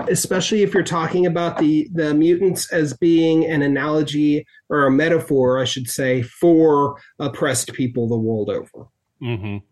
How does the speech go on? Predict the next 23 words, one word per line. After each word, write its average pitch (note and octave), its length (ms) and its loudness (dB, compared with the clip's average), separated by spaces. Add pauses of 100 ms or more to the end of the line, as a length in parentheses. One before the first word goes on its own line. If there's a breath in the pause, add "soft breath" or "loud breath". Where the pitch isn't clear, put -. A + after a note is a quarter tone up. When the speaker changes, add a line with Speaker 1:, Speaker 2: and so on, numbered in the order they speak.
Speaker 1:
So C#3 80 -2
that, F#3 400 -2
that G3+ 260 -2
right F#3 260 0
there, D3+ 300 2
I C3 60 -6
mean, C3+ 260 0
is A#2+ 160 -6
just - 560 -2 (480)
huge. A#2 600 -2
Speaker 2:
Yeah. B2+ 220 -4 (260)
Speaker 1:
Um, D#3+ 500 2 (560 soft breath)
I, F3 560 -2
I'm E3 380 0 (720)
digging F#3+ 340 2
on E3+ 240 0
anything G3+ 460 2
and F3+ 100 2
everything F3+ 460 0
that D3+ 80 -2
Chip - 180 -4
Zdarsky E3+ 500 -2
writes. E3+ 540 0